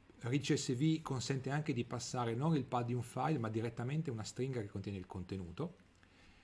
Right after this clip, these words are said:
eh, oppure, eh, invece di un path, eh, l'U R L di un, eh, file che è accessibile in rete.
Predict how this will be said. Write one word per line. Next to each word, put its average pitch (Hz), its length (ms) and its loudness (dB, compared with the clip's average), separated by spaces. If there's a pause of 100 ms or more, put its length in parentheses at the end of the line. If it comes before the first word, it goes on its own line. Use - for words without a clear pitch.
(160)
eh, - 160 -10
oppure, 185 840 4
eh, 120 80 -2
invece 131 300 2
di 127 100 0
un 143 140 0
path, 123 360 0
eh, 143 380 -4
l'U 131 160 2
R 131 180 0
L 120 560 2
di 107 140 -4
un, 104 240 0
eh, 98 540 -6
file 117 480 -4
che 98 400 -6
è 101 180 -6
accessibile 90 600 -6
in 90 100 -6
rete. 85 260 -16